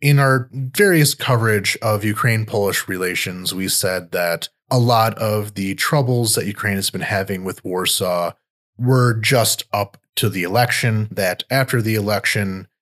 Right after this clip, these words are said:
things would probably cool off more. And it's looking like that's going to be the case, partially because that the election propaganda is no longer relevant, but also because the ruling conservative Law and Justice Party,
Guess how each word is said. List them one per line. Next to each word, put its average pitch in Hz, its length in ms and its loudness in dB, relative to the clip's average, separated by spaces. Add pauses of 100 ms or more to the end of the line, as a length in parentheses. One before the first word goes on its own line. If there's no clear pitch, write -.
things 98 260 -2
would - 140 -10
probably 92 580 -2
cool 95 320 -4
off 127 300 2
more. 120 480 0
And 127 440 0 (600)
it's 180 240 2
looking 160 300 2
like 110 200 0
that's 95 240 -2
going 92 260 -6
to - 80 -6
be 87 140 -6
the 85 100 -8
case, - 640 -4
partially 117 480 0
because 117 920 0
that 98 320 -2
the 92 440 -6
election 104 400 0
propaganda 98 500 -4
is 95 420 -4
no 95 160 -4
longer 87 380 -6
relevant, 156 540 2 (240)
but 117 120 -2
also 156 380 2
because 101 640 -2
the 104 340 -2
ruling 135 560 0
conservative 104 760 -2
Law 95 200 0
and 92 140 -10
Justice 113 440 0
Party, 92 540 -4